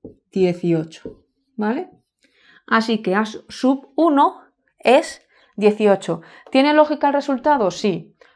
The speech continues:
porque a menor puesto, mayor el número, ¿vale? Porque como va restando... Término general.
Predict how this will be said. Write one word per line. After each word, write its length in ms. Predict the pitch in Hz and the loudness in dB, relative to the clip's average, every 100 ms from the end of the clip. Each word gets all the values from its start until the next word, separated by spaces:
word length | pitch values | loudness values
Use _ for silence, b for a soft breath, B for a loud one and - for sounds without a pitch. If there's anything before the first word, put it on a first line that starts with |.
| _ | _
porque 840 | - 196 185 185 185 185 185 - - _ _ _ _ _ _ | 2 2 2 -2 2 2 0 -2 -12 _ _ _ _ _ _
a 340 | 202 196 190 | 4 6 6
menor 640 | 185 185 185 185 190 214 208 | 4 0 0 0 2 2 4
puesto, 420 | 247 240 311 330 | 4 4 0 0
mayor 320 | 254 196 202 | 0 0 0
el 120 | 196 | 0
número, 360 | 185 170 160 160 - _ | -2 -4 -8 -10 -18 _
¿vale? 280 | 190 196 285 | -6 -4 -6
Porque 300 | 302 180 170 | -6 -6 -4
como 140 | 165 165 | -2 0
va 100 | 170 | 0
restando... 600 | 185 185 226 254 339 - _ b b b b b b b b _ _ - | 0 0 0 0 -4 -10 _ b b b b b b b b _ _ 0
Término 340 | 302 359 370 | 2 2 2
general. 800 | 349 320 294 202 175 170 - | 4 4 4 4 2 -2 -8